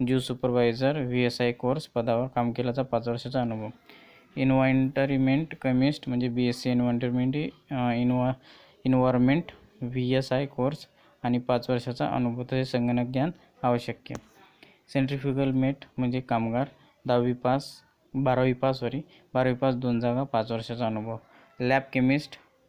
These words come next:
जे आहे ते हंगामीमध्ये असणार आहे, हे परमनंट नाही आहे, ते आहे बी, बीएससी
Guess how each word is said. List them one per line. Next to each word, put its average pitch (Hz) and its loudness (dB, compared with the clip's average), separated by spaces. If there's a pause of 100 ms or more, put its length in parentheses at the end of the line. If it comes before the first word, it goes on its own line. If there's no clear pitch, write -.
(320)
जे 135 -2
आहे 120 -2
ते 123 -4
हंगामीमध्ये 123 2
असणार 117 -2
आहे, 135 -4
हे 127 -2
परमनंट 123 -2
नाही 117 -2
आहे, 143 -4 (440)
ते 131 2
आहे 123 2
बी, 131 0 (240)
बीएससी 135 -4